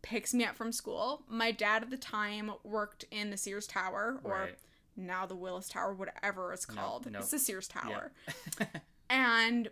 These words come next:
Speaker 1: but it, it was before cell phones. So
Speaker 2: Yeah.
Speaker 1: she was trying to call his work. Well, they had already sent them home because they were worried about possible other terrorist
Speaker 2: Right, of
Speaker 1: attacks.
Speaker 2: course.
Speaker 1: And since he was in the tallest building
Speaker 2: Yeah.
Speaker 1: <laughs> in Chicago.
Speaker 2: <laughs> Anywhere in the Midwest, like.
Speaker 1: Yeah.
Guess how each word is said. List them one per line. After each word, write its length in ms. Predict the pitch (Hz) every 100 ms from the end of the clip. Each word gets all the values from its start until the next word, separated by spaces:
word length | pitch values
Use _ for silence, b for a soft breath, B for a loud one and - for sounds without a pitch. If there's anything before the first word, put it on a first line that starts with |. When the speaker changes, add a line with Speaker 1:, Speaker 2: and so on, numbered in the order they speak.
| -
Speaker 1:
but 100 | 254
it, 140 | 233 -
it 80 |
was 160 | 233 220
before 260 | 214 202 208
cell 200 | 285 320
phones. 420 | - - - -
So 160 | - 254
Speaker 2:
Yeah. 40 |
Speaker 1:
she 340 | 262 - 285 277
was 120 | 262
trying 240 | 262 254 226
to 40 |
call 220 | 214 226
his 160 | 208 208
work. 400 | 269 302 240 -
Well, 320 | 214 233 220
they 240 | 214 233 285
had 180 | 277 277
already 360 | 226 233 208
sent 280 | - 233 233
them 140 | 202
home 600 | 185 - 240 196 190 196 - b b b b -
because 360 | 247 269 220
they 200 | 220 214
were 180 | 220 226
worried 480 | 202 208 208 208 190 -
about 520 | 202 202 196 196 - _ _
possible 500 | - - 220 214 214 -
other 340 | 196 175 - -
terrorist 340 | 156 165 -
Speaker 2:
Right, 100 | 214
of 60 | -
Speaker 1:
attacks. 180 | - -
Speaker 2:
course. 220 | - -
Speaker 1:
And 100 | 247
since 220 | 254 254 254
he 80 |
was 120 | 240 226
in 140 | 214 b b b
the 240 | 208 226 - -
tallest 640 | - - 254 277 330 294
building 380 | 247 269 247 226
Speaker 2:
Yeah. 200 | 233 285 302 170
Speaker 1:
<laughs> 80 |
in 120 | 269 294
Chicago. 720 | 339 196 254 262 208 190 -
Speaker 2:
<laughs> 40 |
Anywhere 460 | 151 165 170 147 135
in 100 | 123
the 60 | 113
Midwest, 680 | 110 107 101 92 95 -
like. 460 | - 98 95 95 -
Speaker 1:
Yeah. 300 | 240 269 214